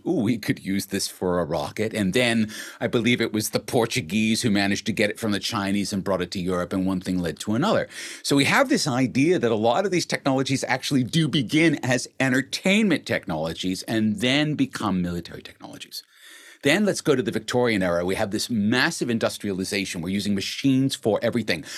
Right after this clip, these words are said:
to improve the standard of life for people, right? To in-, increase the speed of transport, increase agricultural productivity, make clothing cheaper, all of these different things.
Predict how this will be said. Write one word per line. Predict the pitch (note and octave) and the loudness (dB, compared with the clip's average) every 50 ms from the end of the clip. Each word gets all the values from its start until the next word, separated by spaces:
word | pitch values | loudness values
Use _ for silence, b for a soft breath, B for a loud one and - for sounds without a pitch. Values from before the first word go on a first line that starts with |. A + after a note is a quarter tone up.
| B B B | B B B
to | - - B2 A#2 | -2 0 2 2
improve | A2+ G#2+ G#2+ - - D3 D3+ D#3+ D3+ - | 2 0 -2 -2 0 2 2 2 0 0
the | D3 C3+ | -2 -2
standard | - - - B2 A2+ A2+ A2 A2+ F#2 G#2+ | -2 -4 -4 -2 -2 -2 -2 -2 -2 -2
of | F2+ F2+ | -2 -2
life | F#2+ G2 F#2+ - | -2 -2 -2 -4
for | - - G#2 | -6 -8 -8
people, | - - D2+ C2+ - A#1+ B1+ | -6 -8 -8 -6 -6 -6 -4
right? | C#2+ E2+ G2 F2+ - | -2 -2 -4 -4 -6
To | - E2+ | -8 -10
in-, | D2+ D2+ - - - - | -10 -8 -10 -12 -12 -12
increase | - - - F2+ - | -10 -6 -4 -4 -4
the | - - | -4 -8
speed | - - E2 C#2+ | -6 -6 -6 -6
of | - | -2
transport, | - D#3 D3 C#3+ C3 - - D3 C#3 B2+ B2 B B B B B - | 0 2 2 2 0 0 0 2 2 2 2 B B B B B -6
increase | F2+ - - G#2 - F2 | -4 -2 -2 -2 -2 -2
agricultural | F#2 F2 - D#2+ - C#3 C#3 - - C3+ G#2+ | -4 -4 -6 -4 -2 0 0 0 0 -2 -2
productivity, | - C3+ A#2 A#2+ A2 - - C3 G#2+ B2 A2+ A2 G2+ | 0 0 -2 -2 -2 -2 -2 -2 0 2 0 2 0
make | E2+ E2+ - - - - | 0 -2 -4 -8 -10 -8
clothing | - - - - C#3+ C#3+ C#3+ C#3 C3+ C3 B2+ | -6 -6 -2 2 4 4 4 4 4 2 2
cheaper, | - - C#3 C3 - - - - | 2 2 0 0 0 -2 -2 0
all | D#3 E3+ F#3+ A3 G#3+ | 2 2 4 2 2
of | G3 F3 | 2 0
these | E3+ - - | -2 -2 -2
different | - B2+ - A#2+ G#2+ G#2+ | -4 -2 -2 -4 -2 0
things. | - A#2+ G2 F2+ F2+ - | 2 2 2 0 -2 -4